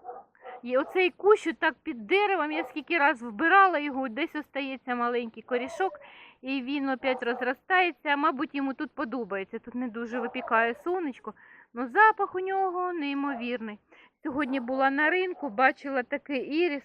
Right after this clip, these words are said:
фіолетовий, краплястий такий, е, в краплях таких світлих. Ну, друзі,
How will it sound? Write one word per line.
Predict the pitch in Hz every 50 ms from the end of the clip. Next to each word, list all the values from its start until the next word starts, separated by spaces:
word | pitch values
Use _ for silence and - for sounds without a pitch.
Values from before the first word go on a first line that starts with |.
| _ _
фіолетовий, | - 254 240 240 247 254 302 320 - _ 247 226 220 233 240
краплястий | 220 - - 262 277 _ - 247 247 214 220 - _ _ 226 214 -
такий, | 214 208 _ - 214 208
е, | - - - - - - _ _ 220 208 208 214 214 214 208
в | 202 -
краплях | - 277 285 285 247 - 220 208 -
таких | _ - 220 - 233 220 -
світлих. | - _ - 233 233 214 _ 190 190 202 202 180 175 - 160 180
Ну, | 247 302 392 392 349 262
друзі, | 202 202 320 330 349 269 240 294